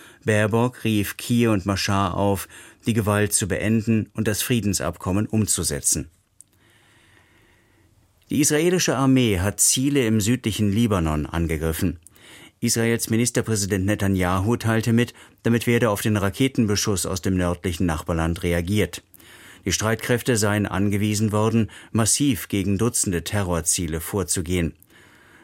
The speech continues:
Nach Angaben des libanesischen Gesundheitsministeriums gab es mindestens zwei Tote und acht Verletzte. Heute früh hatte Israel erklärt, drei Raketen aus dem Libanon abgefangen zu haben.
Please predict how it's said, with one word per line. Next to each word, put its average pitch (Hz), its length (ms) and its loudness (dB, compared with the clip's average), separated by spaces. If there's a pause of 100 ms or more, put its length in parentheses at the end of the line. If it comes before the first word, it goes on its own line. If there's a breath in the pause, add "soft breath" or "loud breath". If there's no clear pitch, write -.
Nach 95 120 -2
Angaben 117 340 2
des 107 160 0
libanesischen 113 680 0
Gesundheitsministeriums 98 1300 0 (220 loud breath)
gab 95 160 -2
es - 140 -2
mindestens 98 540 0
zwei 101 320 -2
Tote 110 380 -2
und 98 140 -2
acht - 200 -6
Verletzte. 85 600 -2 (600 loud breath)
Heute 117 220 0
früh 143 320 2
hatte 131 160 0
Israel 110 640 0
erklärt, 110 480 0 (260 loud breath)
drei 107 320 2
Raketen 95 580 -2
aus 82 180 -2
dem 90 140 -2
Libanon 90 460 0
abgefangen 80 680 -4
zu 78 200 -2
haben. 82 320 -4